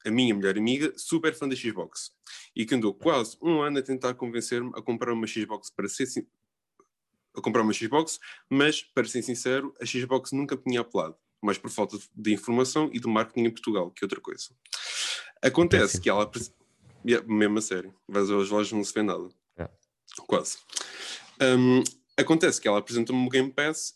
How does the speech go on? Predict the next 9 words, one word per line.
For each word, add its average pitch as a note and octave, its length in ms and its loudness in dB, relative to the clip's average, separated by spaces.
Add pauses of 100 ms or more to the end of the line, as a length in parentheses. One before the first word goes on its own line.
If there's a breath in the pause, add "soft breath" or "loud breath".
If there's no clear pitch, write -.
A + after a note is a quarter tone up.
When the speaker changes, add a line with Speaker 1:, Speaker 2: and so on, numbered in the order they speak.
Speaker 1:
e, D3+ 220 -2
na C3 120 2
mesma A2+ 280 0
altura, C#3 340 -4
acontece C3+ 480 -2
uma B2 140 0
mega B2+ 340 2
promoção B2 480 -4
da, G2+ 260 -2